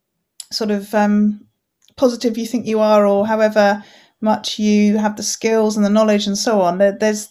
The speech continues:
there's, there's always that sort of hidden magic that you need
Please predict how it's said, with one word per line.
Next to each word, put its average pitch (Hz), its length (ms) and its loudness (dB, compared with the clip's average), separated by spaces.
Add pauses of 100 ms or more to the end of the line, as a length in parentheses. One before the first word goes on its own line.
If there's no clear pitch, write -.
there's, 220 380 -6 (260)
there's 240 160 -2
always 262 240 0
that 214 180 -2
sort 220 160 -4
of 214 240 -6 (400)
hidden 220 680 2 (1160)
magic 220 560 -2
that 196 120 -6
you 214 120 -4
need 202 500 -2